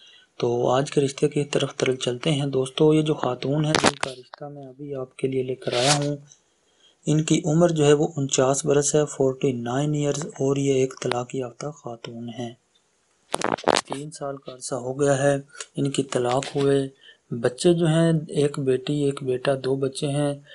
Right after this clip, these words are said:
अ, दोनों शादीशुदा हैं। तो ये जो खातून हैं इनकी हाइट पाँच फुट तीन इंच है, मुसलमान है, फ़िरका सुन्नी है,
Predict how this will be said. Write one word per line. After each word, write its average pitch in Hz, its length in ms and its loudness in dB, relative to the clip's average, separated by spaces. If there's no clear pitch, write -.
अ, 127 200 2
दोनों 135 300 2
शादीशुदा 135 580 -2
हैं। 143 440 -2
तो 127 580 2
ये 160 60 2
जो 165 120 2
खातून 160 480 2
हैं 170 380 2
इनकी 160 240 4
हाइट 135 280 2
पाँच 139 320 0
फुट 143 180 -4
तीन 139 260 -2
इंच 147 260 -2
है, 147 160 4
मुसलमान 131 600 -2
है, 143 140 -2
फ़िरका 135 400 -2
सुन्नी 127 380 -4
है, 135 260 -2